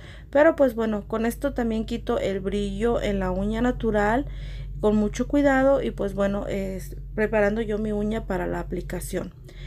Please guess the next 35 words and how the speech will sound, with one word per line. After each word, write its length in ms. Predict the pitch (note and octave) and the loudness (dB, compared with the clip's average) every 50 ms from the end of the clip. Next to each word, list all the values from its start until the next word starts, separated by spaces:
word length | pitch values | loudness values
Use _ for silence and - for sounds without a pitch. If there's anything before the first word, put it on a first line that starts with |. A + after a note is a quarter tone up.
| - - - - - - | -8 -6 -6 -6 -4 0
Bueno, 220 | - F#3+ G3+ G#3 G#3 | 2 4 4 4 2
chicas, 360 | - - G3 - F3+ F3+ - | 0 -2 -4 -2 -2 -4 -2
cabe 280 | - G3+ G3 G#3 A#3+ B3+ | 0 0 2 4 6 6
mencionar 680 | C4+ C#4+ D4 C#4+ - C#4 A#3+ G#3+ G3+ G3 G#3 A3+ G#3 - | 6 6 4 4 2 2 0 2 2 2 2 2 0 -2
y 120 | - - | -6 -6
chicos 500 | - - F#3 - - G#3 A#3+ A#3 A3+ G3 | -6 -6 -4 -2 0 0 0 0 -2 0
de 240 | F#3 G3 G#3 G#3 - | 0 2 2 2 0
que 140 | - G3 F#3 | -2 -4 -4
pues 180 | - F3+ F3+ | -4 -4 -4
este 260 | F#3+ F3+ - - G#3+ | -4 -4 -4 -2 -2
video 360 | G#3+ G#3+ G#3+ G3+ G3 G3 G3 G3 | 0 0 2 2 4 4 4 2
es 100 | F#3+ - | 0 0
en 140 | A3 A3 | -2 -2
colaboración 680 | - A3+ G#3+ G3+ F#3 E3+ F3 E3+ F3 E3+ - F#3+ F3+ F#3 | 0 0 2 2 2 2 2 0 -2 -2 -2 -2 -2 -2
con 200 | F3+ - G#3 G3+ | -2 -2 -2 0
el 100 | F#3+ F3+ | 0 -2
grupo 400 | F3 F3 E3 E3+ - - G3+ - - | -2 -2 -2 -2 -2 0 -2 -2 0
El 180 | - F3+ - - - | -2 -2 -2 -2 -2
Arte 460 | F#3 F3+ F3+ F#3 - - G3 - - - | -2 -2 -2 -2 -4 -4 -4 -4 -4 -2
en 220 | G#3 A#3 B3 A#3+ | -2 0 0 0
Tus 220 | - G#3 F#3 E3+ | 0 -2 -2 0
Manos. 500 | F3+ F3 E3+ F3 F3+ F#3+ A3+ C#4 C4+ - - - - - - - - - - | 0 0 0 0 2 2 0 0 -2 -4 -8 -8 -8 -8 -8 -8 -6 -2 2
Bueno, 180 | B3 B3+ C4+ | 4 4 4
pues 160 | B3+ C4 B3 A#3+ | 6 4 2 2
esta 220 | A3+ - B3 A#3+ | 2 -2 -2 0
colaboración 880 | - A3+ A3 G3+ F#3+ F#3+ F#3+ F#3+ F#3+ - - G#3+ G#3+ G#3+ A3+ A#3+ C4 - - - - - - - - - - - - - - - - - - - - - | 2 2 4 4 4 4 2 2 0 -2 -2 -2 0 0 0 0 0 0 0 0 0 -4 -10 -10 -10 -10 -10 -10 -10 -10 -10 -10 -10 -10 -10 -10 -4 2
consta 360 | - A3 A3 G#3 - - A#3 | 2 4 4 2 2 2 2
el 100 | A3 G3 | 4 4
día 220 | G#3+ G#3+ G#3+ G#3+ | 4 4 4 4
de 140 | A3 A3 G#3 | 2 2 2
hoy 180 | G3+ G#3 G#3 G#3 | 4 2 2 2
pues 300 | - G#3+ G#3 F#3+ F3+ - | 0 -2 -4 -2 -4 -4
del 380 | F3+ F#3+ G#3+ G#3+ G3 F#3+ - | -4 -4 -4 -4 -4 -4 -2
tema 300 | - G3+ G3 G3+ G#3 G#3 | 0 0 2 2 4 4
libre. 400 | G#3 G3+ G3+ G3+ G3 A3+ B3 C4 | 4 4 4 4 6 6 4 4